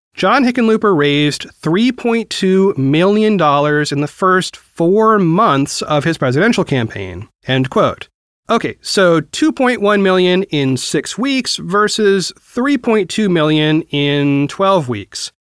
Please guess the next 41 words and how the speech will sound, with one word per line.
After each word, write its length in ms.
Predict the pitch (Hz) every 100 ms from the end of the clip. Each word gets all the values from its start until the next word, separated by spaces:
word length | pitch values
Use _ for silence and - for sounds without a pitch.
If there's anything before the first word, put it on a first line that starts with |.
| -
In 80 |
other 140 | 240 233
words, 340 | 208 202 196 -
wow, 520 | 175 233 233 226 220
people 300 | - 247 226
are 120 | 180 160
enthusiastic 680 | 151 220 214 196 196 185 190
about 220 | 165 143
Hickenlooper 640 | 208 185 175 175 175 170 -
as 440 | - 160 165 165 -
a 300 | 139 156 165
senator. 580 | 165 - 160 180 123 92 _ _ _ -
Now, 260 | 220 220
let's 200 | 233 262
compare 480 | - 302 208 180 185
that 200 | 175 165
six-week 480 | - 262 - 233 226
raise 340 | 165 143 139 139
to 120 | 170
what 260 | 156 135 135
Gardner, 540 | 220 294 180 120 127
his 220 | 131 175
likely 320 | 151 147 131
opponent, 560 | 131 - 294 285 190 202
managed 300 | 139 139 -
to 60 | 131
bring 220 | 135 160
in. 340 | 190 110 110 - _ _ _
He 140 | 247
had 160 | 254 233
a 60 |
full 300 | - 170 190
quarter, 400 | 247 175 131 135
which 220 | 175 160
was, 320 | 160 135 147 -
you 80 | 175
know, 160 | 131 127
three 260 | - 147
months 300 | 156 175 -
long, 340 | 143 110 113 160
and 160 | 165